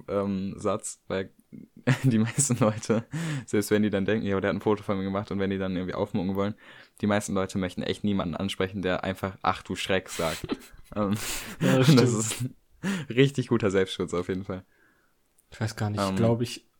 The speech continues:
Speaker 2: ich glaub, ich saß da einfach, hab nichts gesagt und saß da einfach mit so einem
Speaker 1: <laughs>
Speaker 2: komplett roten Gesicht.
Speaker 1: Ja.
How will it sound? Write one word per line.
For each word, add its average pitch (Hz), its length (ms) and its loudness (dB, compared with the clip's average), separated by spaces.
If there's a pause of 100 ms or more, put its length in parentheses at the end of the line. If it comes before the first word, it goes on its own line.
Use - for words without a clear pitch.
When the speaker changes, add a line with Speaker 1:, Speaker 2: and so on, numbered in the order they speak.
Speaker 2:
ich - 120 -20
glaub, 110 180 -2
ich 110 120 -2
saß 110 320 -2
da - 80 -2
einfach, 113 520 -6
hab 113 200 -4
nichts 117 560 0
gesagt 113 500 -6
und 117 360 -6
saß 117 180 -6
da 120 100 -8
einfach 113 120 -4
mit 110 200 0
so 123 80 2
einem 117 180 2
Speaker 1:
<laughs> - 60 -4
Speaker 2:
komplett 120 380 -2
roten 123 360 -2
Gesicht. 120 460 -4 (920)
Speaker 1:
Ja. 131 340 0